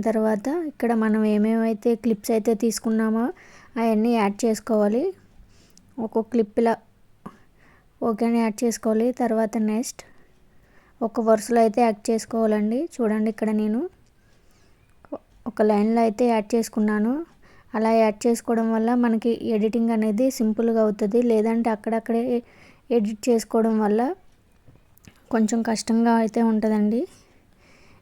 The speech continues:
ఈ విధంగా ఒక వరుసలో అయితే చేసుకున్న తర్వాత ప్లే చేసుకొని చూడండి. ఇక్కడ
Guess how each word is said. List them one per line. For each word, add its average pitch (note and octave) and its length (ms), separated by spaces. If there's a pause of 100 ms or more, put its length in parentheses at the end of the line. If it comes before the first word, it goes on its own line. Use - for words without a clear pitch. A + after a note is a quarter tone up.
(120)
ఈ B3+ 60
విధంగా A3+ 420
ఒక A#3 160
వరుసలో A3 340
అయితే A#3 260
చేసుకున్న A3 360 (120)
తర్వాత G#3+ 380 (3250)
ప్లే A#3+ 140 (140)
చేసుకొని A#3 460
చూడండి. A3 360 (3750)
ఇక్కడ A3+ 180